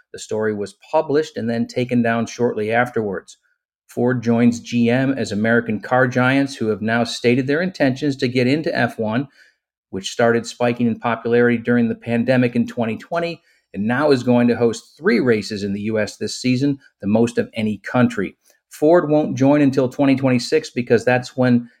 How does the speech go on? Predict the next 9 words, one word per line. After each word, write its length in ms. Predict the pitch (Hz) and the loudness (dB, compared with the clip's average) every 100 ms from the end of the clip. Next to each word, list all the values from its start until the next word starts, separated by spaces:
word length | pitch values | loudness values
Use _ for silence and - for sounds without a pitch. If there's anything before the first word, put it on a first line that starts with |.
| _ | _
F 220 | 135 131 131 | -4 -2 2
one's 340 | 131 123 110 | 4 4 4
new, 260 | 120 139 127 | 4 4 4
more 280 | 123 127 | 4 4
sustainability-focused 1500 | 123 - 107 - 131 120 113 139 139 131 123 131 123 123 - | 2 -2 -6 0 2 2 2 2 4 2 0 0 0 -2 -4
rules 460 | 107 156 175 120 - | -2 2 4 4 0
package 580 | - 98 95 101 98 _ _ - | -4 -4 -2 -6 -8 _ _ -8
will 280 | 92 87 | -4 -2
begin. 600 | 82 101 95 101 80 - | -4 -8 -8 -8 -10 -16